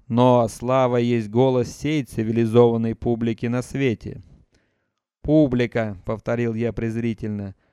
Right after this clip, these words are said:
«публика интересуется только пустяками». «В таком случае досадно, что вы обращаетесь к ней», сказал он с улыбкой. «Если вы так пренебрегаете публикой,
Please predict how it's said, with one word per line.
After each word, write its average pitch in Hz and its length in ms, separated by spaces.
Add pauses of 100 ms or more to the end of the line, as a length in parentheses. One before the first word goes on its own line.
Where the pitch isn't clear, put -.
(280)
«публика 151 540
интересуется 143 800
только 143 380
пустяками». 127 880 (760)
«В - 80
таком 123 380
случае 165 440
досадно, 113 680
что 113 240
вы 123 120
обращаетесь 120 880
к - 100
ней», 120 340 (120)
сказал 110 440
он 110 100
с - 140
улыбкой. 110 500 (720)
«Если 156 420
вы 151 180
так 135 340
пренебрегаете 123 1000
публикой, 120 800